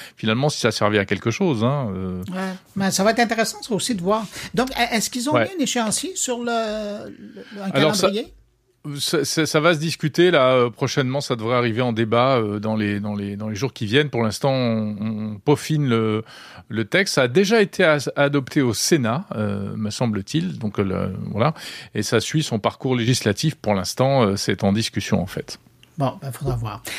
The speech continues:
Speaker 2: Eh, écoute, Jérôme, euh, là-dessus, euh, je pense qu'on va se laisser parce qu'il y a la suite du podcast de ton côté comme du mien qui doit, euh, se poursuivre.
Speaker 1: Bien sûr. Et nos
Speaker 2: Puis,
Speaker 1: auditeurs, euh, réciproques trépignent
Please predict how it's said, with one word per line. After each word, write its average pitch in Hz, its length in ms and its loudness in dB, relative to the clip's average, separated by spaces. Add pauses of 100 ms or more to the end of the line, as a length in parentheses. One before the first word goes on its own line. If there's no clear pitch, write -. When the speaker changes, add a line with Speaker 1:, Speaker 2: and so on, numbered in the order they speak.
(140)
Speaker 2:
Eh, 165 80 2
écoute, 226 220 4
Jérôme, 233 340 6
euh, 185 200 4
là-dessus, 220 520 2
euh, 180 100 4
je - 80 -4
pense 208 220 -2
qu'on 165 400 0
va 170 120 -2
se - 140 -4
laisser 165 300 -2
parce - 220 -6
qu'il 165 280 2
y 156 80 2
a 156 80 2
la 156 140 2
suite 165 240 0
du 151 60 -4
podcast 165 560 0
de 135 220 0
ton 147 220 -2
côté 151 240 -4
comme 147 180 2
du 123 120 0
mien 139 160 2
qui 131 140 -8
doit, 131 160 0
euh, 110 260 -2 (400)
se - 100 -8
poursuivre. 123 320 -4
Speaker 1:
Bien 120 100 4
sûr. 180 340 0 (340)
Et 127 140 2
nos 131 160 2
Speaker 2:
Puis, 123 80 4
Speaker 1:
auditeurs, 127 560 0
euh, 120 180 -2
réciproques 131 580 -2
trépignent 170 680 2